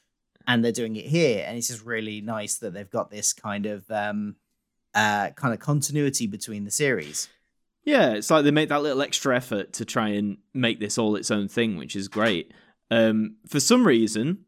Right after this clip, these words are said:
Speaker 2: uh, he, he figures out that these crystals can hone in on, here we go again, synchronicity. There, I got it. <laughs> And, be-, w-, and then from that, the two of them start speaking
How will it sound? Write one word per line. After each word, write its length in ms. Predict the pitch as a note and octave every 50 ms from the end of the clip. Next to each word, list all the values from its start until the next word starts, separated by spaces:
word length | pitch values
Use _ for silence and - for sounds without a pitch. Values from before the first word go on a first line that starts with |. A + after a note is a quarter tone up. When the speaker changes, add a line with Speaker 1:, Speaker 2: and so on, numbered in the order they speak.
| _
Speaker 2:
uh, 200 | - A#2+ B2 A#2+
he, 340 | B2 - B2+ B2 A#2+ A#2 G#2+ -
he 160 | C3 B2 A#2+
figures 400 | A#2 - C#3+ C3+ B2+ C3 A#2 B2+
out 160 | C3 B2+ A#2+
that 120 | A2+ A#2+ -
these 180 | C3 B2+ A#2
crystals 540 | - - D3 C3 C3 - - B2+ B2 A#2+ A#2
can 160 | - - B2
hone 280 | B2 A#2+ C#3 D3 D3+ D3
in 140 | D3 D3 C#3+
on, 240 | C3+ C3+ C3+ C3 A#2+
here 180 | A2+ G#2 G2
we 100 | G2 G#2
go 100 | G#2 A2+
again, 220 | A2 A2+ B2+ A#2 G#2+
synchronicity. 1200 | G#2+ - - D#3 D3 C3+ - D#3 C#3+ C#3 C#3+ D#3 E3 D#3 - C#3 B2 - - A2 F2 E2 E2 -
There, 160 | - A#2 A#2 F#2
I 80 | F2
got 220 | F2+ - G2+ G2 E2+
it. 160 | - - - - - - - - B2+ - -
<laughs> 180 | - C3+ - -
And, 180 | G3 E3 D3+
be-, 80 | B2+ C#3+ B2+ - - - - - - D3 B2+ - _
w-, 160 | - C#3+ D#3 -
and 160 | D#3+ D3 C#3+
then 320 | D3 D3 C#3+ C#3 C#3 C3+ -
from 360 | - - F3 F#3 G#3 G3 D#3+
that, 240 | B2 G#2 A2 B2 - - -
the 80 | C3+
two 260 | B2+ C3 - F3+ F#3 F3+
of 140 | D3+ B2+
them 300 | - A#2 G#2+ G#2 A#2 B2 -
start 600 | - - - - C3+ A#2+ A#2 A#2 G#2+ - - - -
speaking 720 | - - - C#3 B2 A2+ A#2 - B2 A2 G#2+ G#2+ G2+